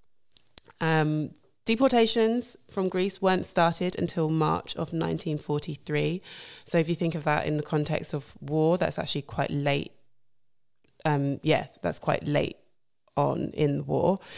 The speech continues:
And in the German occupied zone, two thousand male Jews were sent to Salonika in July of nineteen forty-two on forced labour projects.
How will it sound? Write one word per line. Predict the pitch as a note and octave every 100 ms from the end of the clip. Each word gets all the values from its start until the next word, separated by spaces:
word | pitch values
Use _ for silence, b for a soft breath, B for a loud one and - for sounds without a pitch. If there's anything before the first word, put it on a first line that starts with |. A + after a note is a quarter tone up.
| B B B
And | F3 F3 E3+ E3+ E3+ -
in | - F#3 F#3
the | F3+
German | G#3 G3 F#3+ -
occupied | - - E3+ D3+
zone, | - D3 C#3+ D3
two | - - G#3
thousand | G3+ E3+ E3 D#3+ D3+
male | D3+ D3+
Jews | D3 C#3+ -
were | D3+
sent | - C#3+ C#3+ - - -
to | - C#3
Salonika | C#3 - C#3 C#3 C#3 - C#3 -
in | C#3
July | C3+ C#3 C#3+ C3+
of | C3+ C3+
nineteen | C#3+ C3+ C#3+
forty-two | C#3+ C#3+ D#3+ - B3 C4 B B B -
on | D3+
forced | - E3+ E3 D#3+
labour | D3+ D3 D#3
projects. | - C3+ C3+ - -